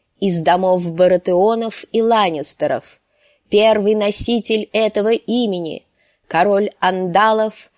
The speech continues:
Райнаров и первых людей, владыка семи королевств. Да здравствует его леди-мать, Серсея из дома Ланнистеров,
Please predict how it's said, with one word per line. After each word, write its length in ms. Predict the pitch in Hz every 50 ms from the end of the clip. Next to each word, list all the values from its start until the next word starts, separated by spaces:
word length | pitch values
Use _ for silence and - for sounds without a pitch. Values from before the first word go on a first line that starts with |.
| _ _
Райнаров 1040 | - 247 214 226 214 214 220 208 214 214 214 220 226 226 226 226 220 - - - _ _ _ _ -
и 100 | 214 185
первых 580 | - - 214 208 208 208 196 202 208 - -
людей, 540 | - - 214 185 185 202 175 156 151 156 - _ _ _ _ _ _ _ _ _ _ _ -
владыка 640 | 180 180 185 185 185 185 185 240 240 - 226 214
семи 380 | - - - 214 202 202 208 202
королевств. 840 | - 196 190 196 190 190 196 180 165 - - - - - - - _ _ _ _ _ _ _ _ _ -
Да 220 | - 160 175 196
здравствует 840 | 185 185 165 180 170 185 202 208 - - - 190 208 214 208 208 -
его 260 | 190 190 214 190 202
леди-мать, 840 | 202 196 190 202 202 185 202 214 208 226 247 240 208 180 - - - _ _ _ _ _ _ _
Серсея 920 | - - - - 175 - - - - - 247 240 220 190 160 151 160 - _ -
из 180 | 190 175 165
дома 320 | 165 170 170 160 160 160 165
Ланнистеров, 720 | 170 170 170 170 165 156 151 - - - 151 - - -